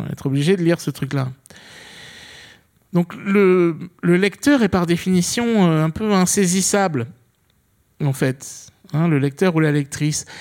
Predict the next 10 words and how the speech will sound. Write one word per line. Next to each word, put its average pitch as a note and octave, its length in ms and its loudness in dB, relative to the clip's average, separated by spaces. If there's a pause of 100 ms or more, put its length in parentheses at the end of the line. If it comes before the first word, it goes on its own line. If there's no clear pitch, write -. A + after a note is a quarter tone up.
(220)
Mais F3 100 4
j'ai F#3+ 100 2
l'impression F#3+ 920 0
que A3 460 2 (1500)
c'est - 140 0
un E3+ 100 2
peu F#3+ 140 0
chaque - 380 -2
livre, F3+ 640 2 (380)
euh, C3 1080 0